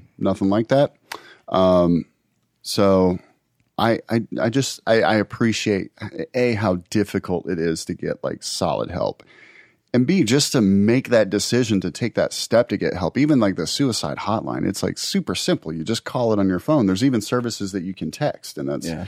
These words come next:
Speaker 1: that's cool. I'm glad those things are, are a thing. And if you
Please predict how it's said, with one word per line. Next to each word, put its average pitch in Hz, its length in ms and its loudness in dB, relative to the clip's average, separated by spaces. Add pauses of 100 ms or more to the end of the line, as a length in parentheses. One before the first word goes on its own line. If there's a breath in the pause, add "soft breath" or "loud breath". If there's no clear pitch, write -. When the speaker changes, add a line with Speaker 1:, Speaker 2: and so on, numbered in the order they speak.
(320 loud breath)
Speaker 1:
that's - 220 0
cool. 127 320 2
I'm 90 80 2
glad 113 260 2
those 104 240 2
things 104 220 2
are, 82 320 0
are 82 100 0
a 73 80 -4
thing. 135 320 2
And 87 100 2
if 90 200 -2
you 85 180 -2